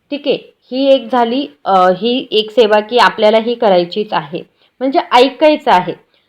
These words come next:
त्याच्यानंतर आहे ते तारक मंत्र. आता ज्यांना स्वामींसमोर बसून तारक मंत्र म्हणणं शक्य असेल तर त्यांनी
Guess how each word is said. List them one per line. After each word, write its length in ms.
त्याच्यानंतर 600
आहे 280
ते 220
तारक 420
मंत्र. 300
आता 240
ज्यांना 420
स्वामींसमोर 680
बसून 400
तारक 360
मंत्र 280
म्हणणं 260
शक्य 380
असेल 300
तर 100
त्यांनी 240